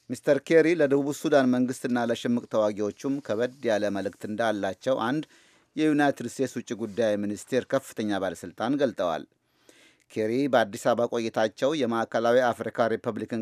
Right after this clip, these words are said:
ቀውስ አስመልክተውም ከአፍሪካ ህብረት ባለስልጣናት ጋር ይገናኛሉ። ከአልቃይዳ ጋር ትስስር ባለው አልሻባብ ላይ ስለሚካሄደው ጦርነትም ከሶማሊያው ፕሬዝዳንት ሐሰን ሼክ መሐመድ ጋር እንደሚገናኙ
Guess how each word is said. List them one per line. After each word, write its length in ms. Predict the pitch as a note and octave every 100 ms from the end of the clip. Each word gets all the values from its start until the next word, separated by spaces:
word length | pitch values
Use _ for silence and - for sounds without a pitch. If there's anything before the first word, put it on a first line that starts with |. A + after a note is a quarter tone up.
| -
ቀውስ 260 | C#3 B2+
አስመልክተውም 680 | B2 G#2 A#2+ G#2 - A2+ C#3
ከአፍሪካ 380 | - A#2+ G#2 A2
ህብረት 300 | A2+ G2+ A2+
ባለስልጣናት 600 | G#2 G#2+ G#2 - G2 F#2 -
ጋር 160 | F#2+
ይገናኛሉ። 640 | E2 G#2 G2 G2 G2 G2+ G2+ F#2 - _ _ - - _
ከአልቃይዳ 560 | - G2+ G#2 - A2+ A2 A2+
ጋር 180 | B2 A#2+
ትስስር 880 | - A2 - - A2+ B2 - - C3+
ባለው 380 | A#2 A#2+ A#2+ A#2
አልሻባብ 520 | A2 A2 - A#2 A2+ G#2+
ላይ 140 | A#2+
ስለሚካሄደው 720 | A#2 A#2+ A2+ A2+ - A2 A2 A2
ጦርነትም 520 | A2+ A2+ A2 - E3 - _ _ - _ -
ከሶማሊያው 580 | F2+ F#2+ G#2 A2+ A#2+ A#2+
ፕሬዝዳንት 500 | B2 G#2+ A2 B2 B2
ሐሰን 340 | A#2 A2+ B2+ A#2+
ሼክ 220 | - A#2+
መሐመድ 380 | A2+ A#2 A#2+ A2+
ጋር 180 | G#2+ A2
እንደሚገናኙ 640 | A2 G#2+ G#2 F2+ G2+ G2